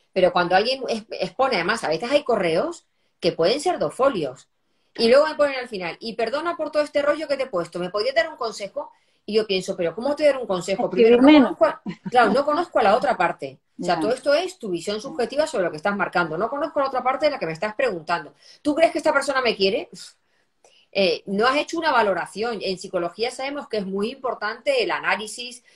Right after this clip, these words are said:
Speaker 1: funcional y la valoración que hacemos de, de los pacientes, ¿no? Eh, para saber un poco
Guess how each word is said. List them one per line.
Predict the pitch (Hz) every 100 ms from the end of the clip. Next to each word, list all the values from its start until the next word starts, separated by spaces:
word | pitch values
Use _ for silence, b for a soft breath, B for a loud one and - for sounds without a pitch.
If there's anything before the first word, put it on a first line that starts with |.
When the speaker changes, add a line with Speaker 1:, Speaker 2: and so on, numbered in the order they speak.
| _
Speaker 1:
funcional | - 226 226 233 247 294 339
y |
la | 262 165
valoración | 160 156 151 175 214
que | 247
hacemos | 240 247 311
de, | 285 190
de | 160
los | 156 151
pacientes, | - 139 175 233 220 143 143
¿no? | 220 339 _ _ _
Eh, | 190 170 156 151 -
para | 170 160
saber | 160 165
un | 233 226
poco | 233 233 339